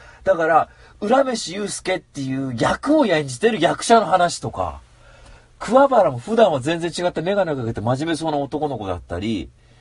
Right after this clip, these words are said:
あと、雪菜と桑原、あ、鞍馬と雪菜が実は言うと兄弟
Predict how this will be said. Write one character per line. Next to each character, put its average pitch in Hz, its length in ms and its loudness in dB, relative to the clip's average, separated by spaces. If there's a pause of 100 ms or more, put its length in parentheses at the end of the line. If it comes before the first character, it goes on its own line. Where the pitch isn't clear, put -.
(400)
あ 156 100 -4
と、 143 100 -12
雪 226 280 -6
菜 247 140 -2
と 156 140 -10
桑 165 300 -2
原、 123 260 -2 (180)
あ、 - 220 -6
鞍 285 240 4
馬 240 160 -2
と 147 80 -12
雪 156 260 -6
菜 147 100 0
が 107 120 -6
実 113 260 -8
は 139 60 2
言 110 60 -4
う - 20 -14
と - 80 -14
兄 170 320 -4
弟 92 160 -4